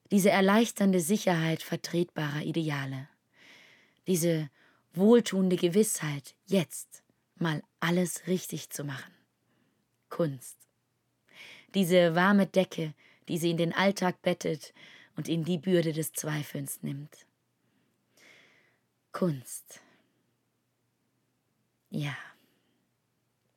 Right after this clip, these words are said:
Nein? Nicht glücklich?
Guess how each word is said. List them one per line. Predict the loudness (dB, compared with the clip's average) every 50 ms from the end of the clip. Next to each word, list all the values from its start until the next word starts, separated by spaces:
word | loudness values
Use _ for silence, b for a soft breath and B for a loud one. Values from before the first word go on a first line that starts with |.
| _ _ _ _ _ _ _ _ _ _ _ b b b b b b b b b b b b b b _ _ _ _ _ _ _ _ _ _ _ _ _ _ _
Nein? | -6 -4 -4 -2 -2 -2 -2 -4 -6 b b b b b b b b _ _ _ _ _ _ _ _ _ _ _ _ _ _ _ _ _ _ _ _ _ _ _ _ _ _ _ _ _ _ _ _ _ _ _ _ _ _ _ _ _ _ _ _ -2
Nicht | 0 0 0 0 -4 -10 -18
glücklich? | -10 -8 -6 -6 -6 -6 -6 -6 -6 -8 -10 -16 -20 _